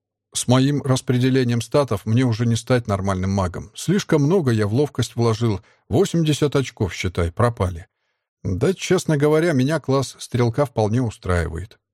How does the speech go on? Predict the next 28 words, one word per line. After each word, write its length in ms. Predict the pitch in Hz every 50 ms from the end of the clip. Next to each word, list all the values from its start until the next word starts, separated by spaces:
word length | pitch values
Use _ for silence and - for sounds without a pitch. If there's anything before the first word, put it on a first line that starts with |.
| _ _
ответил 460 | - 123 123 - 233 220 - 160 143
я 160 | 123 120 117
то, 180 | 113 - 165 170
что 180 | - - - 95
думал. 420 | 87 87 82 78 76 76 95 - _ _ _ _ _ _ _ _ _ _ _ _ _ -
«Скажи, 440 | - - - 156 156 143 208 214
дед, 240 | 151 113 95 92 -
точнее 380 | - 139 135 - - 180 180 127
представь, 480 | - 147 151 - - - 143 104 95 - - _ -
ты 100 | 170 185
стал 300 | - - 180 170 160 -
соткой 480 | - - 139 143 143 - - 139 135
и 40 | 131
гражданином 680 | 123 127 127 120 - 131 123 127 151 160 143 127 110
Звёздного 420 | 95 98 110 120 117 110 110 107 110
Союза. 600 | - - 104 101 92 80 85 - - - - - _ _ _ _ _ _ -
И 100 | 107 104
чем 220 | - - 214 214
ты 120 | - 185 156
будешь 280 | 143 156 147 135 -
там 220 | - 131 120 110 98
заниматься?» 680 | 98 95 95 90 90 117 151 156 - - 156 156 139 - _ _ _ _ _ _ _ _ -
Вновь 460 | 104 98 98 110 127 117 95 - -
вкрадчивым 600 | _ _ - - 117 107 95 - - 92 92 92 92
голосом 420 | 120 175 185 165 135 - 117 104
задал 320 | 92 98 92 85 117 135 127
вопрос 420 | 104 90 - - 113 113 - -
маг. 260 | 90 85 85 - -